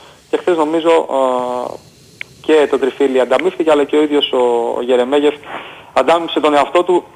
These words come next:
γιατί όλο αυτό το διάστημα ήταν εκτός αποστολής και περίμενε στοικά την ευκαιρία του, ένας απόλυτο,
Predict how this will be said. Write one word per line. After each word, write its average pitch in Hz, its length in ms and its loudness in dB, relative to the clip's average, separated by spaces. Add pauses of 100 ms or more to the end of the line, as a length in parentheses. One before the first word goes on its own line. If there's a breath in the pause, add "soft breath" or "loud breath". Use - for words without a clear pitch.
γιατί 143 200 0
όλο 165 100 4
αυτό 165 120 -6
το 151 140 -2
διάστημα 156 420 0
ήταν 151 220 0
εκτός 139 260 -2
αποστολής 139 440 -2
και 147 100 -2
περίμενε 143 420 0
στοικά 131 320 0
την 143 100 -4
ευκαιρία 135 380 0
του, 143 60 -6
ένας 135 180 -2
απόλυτο, 120 640 -2